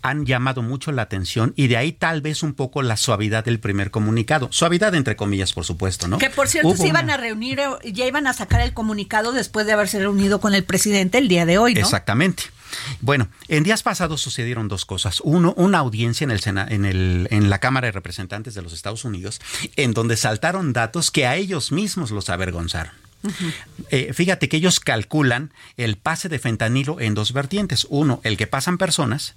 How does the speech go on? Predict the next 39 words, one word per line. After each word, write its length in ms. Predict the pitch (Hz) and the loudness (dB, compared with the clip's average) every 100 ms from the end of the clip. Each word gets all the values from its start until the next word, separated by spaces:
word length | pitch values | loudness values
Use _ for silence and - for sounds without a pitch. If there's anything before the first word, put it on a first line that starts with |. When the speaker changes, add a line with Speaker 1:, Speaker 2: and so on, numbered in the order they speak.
| _ | _
Speaker 1:
y 100 | 127 | 0
dos, 260 | 113 120 - | 2 0 -2
el 180 | 123 101 | -4 -4
que 80 | - | -4
pasa 340 | - 110 127 - | -6 -4 -4 -4
por 200 | 104 - | -8 -4
peso 380 | 113 101 - | -2 -2 -2
escondido 400 | 101 - 92 98 | -2 -2 -2 0
en 80 | 98 | 0
las 160 | 98 117 | -2 -2
mercancías. 880 | 123 131 156 240 202 - - - - - - - - | -2 0 -2 0 0 0 0 -2 -10 -18 -18 -10 -2
Bueno, 300 | 110 92 85 - - - | 0 0 -2 -10 -10 0
¿cuál 200 | 156 151 | 0 0
fue 140 | 160 | 0
el 60 | 135 | 0
diagnóstico 540 | 117 113 131 - 101 | -2 -4 -6 -6 -4
del 160 | 95 98 | -2 0
propio 360 | 165 220 196 - | 0 -2 -2 -2
Congreso 340 | 98 113 - | 0 0 -2
estadounidense? 640 | - 87 87 98 98 202 - - - - - - | -2 0 2 2 2 0 -4 -12 -12 -12 -6 0
Que 220 | 123 123 | 0 2
de 160 | 113 | 0
los 180 | 120 117 | 2 2
que 140 | - - | 0 -2
pasan 300 | 180 214 156 | 0 0 -2
por 160 | 117 | -2
personas, 540 | 110 98 135 196 - - - - | -2 0 0 0 -2 -6 -18 -12
siete 560 | - - 156 156 147 113 | -4 0 4 4 4 2
de 160 | 101 - | 2 0
cada 340 | 170 190 135 | -2 -2 -4
diez 480 | 113 113 113 - - - | -2 -2 -2 -6 -10 -6
personas 460 | 110 - 113 113 | -4 -2 -2 -2
que 60 | - | 0
son 160 | 120 | 0
detenidas 400 | 113 101 101 117 - | 2 2 2 0 0
por 140 | 101 | 0
eso 160 | 123 - | 0 0
son 180 | 247 254 | 0 2
estadounidenses. 920 | - 104 104 117 170 175 110 - | 2 2 2 2 0 0 -4 -6